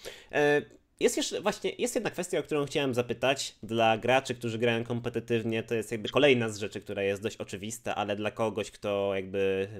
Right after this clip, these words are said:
patrzy z zewnątrz, może to nie być takie oczywiste. E, czemu właściwie, skąd, y,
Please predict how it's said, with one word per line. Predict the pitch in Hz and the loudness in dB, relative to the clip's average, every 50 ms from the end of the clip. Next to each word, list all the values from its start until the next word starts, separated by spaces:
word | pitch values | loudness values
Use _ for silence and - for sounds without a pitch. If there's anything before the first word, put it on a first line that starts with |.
| - _ | -4 _
patrzy | 117 120 120 - - - 104 101 | 0 2 2 0 -6 -6 -6 -6
z | 92 | -6
zewnątrz, | 92 107 101 87 107 101 98 - | -4 -4 -4 -4 -4 -8 -8 -8
może | 104 98 95 | -10 -10 -6
to | - 127 | -2 -2
nie | 123 117 | 0 0
być | 107 - | 0 -2
takie | 107 - - 107 | -4 -4 -2 -4
oczywiste. | 101 - 98 95 98 - - - 127 147 - - - - - _ _ _ _ - | -4 -4 -8 -10 -10 -10 -6 -4 -4 -4 -4 -8 -18 -20 -20 _ _ _ _ -10
E, | 135 - - _ _ | -10 -10 -10 _ _
czemu | - - - 494 - | -4 -2 0 0 2
właściwie, | 139 127 120 123 - 127 110 110 120 117 113 113 - - | 2 2 0 0 -6 -6 -2 0 0 2 2 0 -2 -4
skąd, | - - - 254 277 277 240 - | -8 -4 -4 -2 -2 -4 -6 -8
y, | - | -12